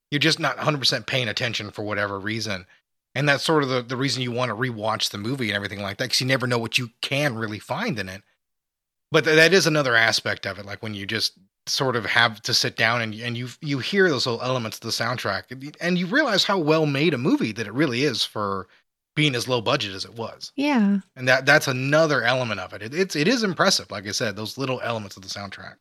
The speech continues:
Speaker 2: Now we're back with Sally and Franklin. They are arguing about staying or going, basically. Their classic bickering in this movie
Speaker 1: Mm-hmm.
Speaker 2: was actual real bickering.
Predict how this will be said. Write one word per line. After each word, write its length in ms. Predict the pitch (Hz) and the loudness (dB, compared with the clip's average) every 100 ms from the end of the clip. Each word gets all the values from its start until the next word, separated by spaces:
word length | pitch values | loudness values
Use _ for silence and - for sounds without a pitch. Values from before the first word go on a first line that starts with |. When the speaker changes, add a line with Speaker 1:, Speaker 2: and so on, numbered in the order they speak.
| - | 2
Speaker 2:
Now 260 | 240 226 277 | 6 6 6
we're 120 | 311 | 4
back 280 | 240 233 226 | 4 4 4
with 240 | 262 254 - | 2 2 0
Sally 420 | - 233 240 240 | 4 6 8 8
and 120 | 233 | 6
Franklin. 680 | - 240 240 226 202 196 196 - _ _ _ _ | 4 4 4 6 6 6 4 0 _ _ _ _
They 260 | 233 240 254 | 6 8 8
are 140 | 247 220 | 6 6
arguing 580 | 220 233 247 240 240 | 6 6 6 6 8
about 460 | 233 214 202 208 202 _ _ - | 6 6 6 4 2 _ _ -10
staying 400 | - 233 233 240 | 4 6 8 8
or 140 | 226 | 6
going, 420 | 202 214 202 175 | 8 8 8 6
basically. 720 | 190 175 - 185 - - 185 _ _ - | 2 0 -2 -6 -4 -2 -4 _ _ 0
Their 300 | 185 240 254 | 6 6 6
classic 720 | - 247 226 226 262 214 - | 2 4 6 6 2 0 4
bickering 500 | 180 - 226 233 240 | 4 6 6 8 6
in 120 | 240 | 6
this 200 | 247 - | 4 4
movie 560 | 247 254 254 262 262 - _ - | 4 4 2 2 0 -4 _ -8
Speaker 1:
Mm-hmm. 180 | 113 113 - | -6 -6 2
Speaker 2:
was 180 | 226 208 | 6 8
actual 460 | 208 - 202 190 | 8 6 4 6
real 220 | 185 170 | 6 2
bickering. 500 | 170 180 - 190 175 | 0 -6 -6 -6 -6